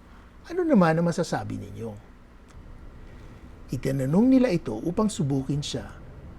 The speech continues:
at nang may maiparatang sila laban sa kanya. Ngunit yumuko lamang si Jesus at sumulat sa lupa sa pamamagitan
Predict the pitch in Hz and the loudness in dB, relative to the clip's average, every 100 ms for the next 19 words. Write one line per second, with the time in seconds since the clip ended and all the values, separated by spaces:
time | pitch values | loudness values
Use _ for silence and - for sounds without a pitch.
0 | - 269 277 247 214 208 - - - 240 | -4 0 2 4 4 4 -2 -8 2 4
1 | 330 294 233 170 185 151 208 240 151 139 | 4 4 4 2 4 6 4 4 -2 -4
2 | - 214 165 113 131 - 156 151 127 143 | -2 2 2 2 -6 -8 -2 -2 -2 -6
3 | - 117 107 175 127 - - - - - | -8 -10 -8 -6 -8 -12 -14 -14 -14 -16
4 | - - - - - - - - - 277 | -16 -16 -16 -14 -12 -12 -12 -10 0 4
5 | 294 269 208 208 285 285 226 214 196 160 | 6 6 8 8 8 6 6 4 2 0
6 | 147 - 233 - - - - - 226 - | 0 -2 -4 -6 -10 -18 -18 -12 -10 0
7 | 254 180 160 185 196 214 185 131 - - | 4 4 4 2 2 2 2 0 -4 -10
8 | - 196 202 202 185 170 175 170 165 | -8 -4 2 4 4 4 2 0 -2